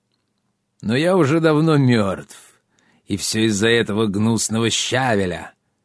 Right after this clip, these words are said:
При каждом слове изо рта Витаманта вываливалась какая-то труха. "Это Лич! Колдун-мертвец!" — выкрикнул Хорт,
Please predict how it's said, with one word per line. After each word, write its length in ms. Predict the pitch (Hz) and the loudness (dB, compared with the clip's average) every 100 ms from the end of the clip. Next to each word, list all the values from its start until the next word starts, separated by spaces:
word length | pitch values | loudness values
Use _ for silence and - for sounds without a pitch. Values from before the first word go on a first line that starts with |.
| _ _ _ _ - | _ _ _ _ -12
При 140 | 95 | -6
каждом 380 | 110 101 101 104 | -4 -2 0 0
слове 420 | - 113 120 113 | 0 0 2 2
изо 180 | 95 107 | 2 -2
рта 200 | 101 110 | 0 0
Витаманта 760 | 104 104 107 117 104 110 107 - _ _ _ _ | 0 0 2 2 0 -2 -4 -6 _ _ _ _
вываливалась 720 | 92 104 107 113 110 110 101 | -4 0 2 2 2 2 0
какая-то 500 | - 101 110 107 104 | -4 -6 -2 0 -2
труха. 680 | - 107 101 - 104 78 - _ _ _ _ _ _ _ _ _ _ _ _ _ _ _ _ _ _ _ | -4 -2 -2 -2 -4 -4 -8 _ _ _ _ _ _ _ _ _ _ _ _ _ _ _ _ _ _ _
"Это 320 | 104 104 113 | -4 -2 0
Лич! 500 | 117 156 117 - - _ _ _ _ _ _ | 2 0 0 -6 -8 _ _ _ _ _ _
Колдун-мертвец!" — 1120 | - 110 107 139 135 139 143 170 175 - - _ | -6 -4 2 4 4 2 2 2 2 -4 -8 _
выкрикнул 540 | 98 110 104 101 110 101 | -4 -2 -4 -4 -4 -4
Хорт, 420 | - 151 147 | -2 -2 -2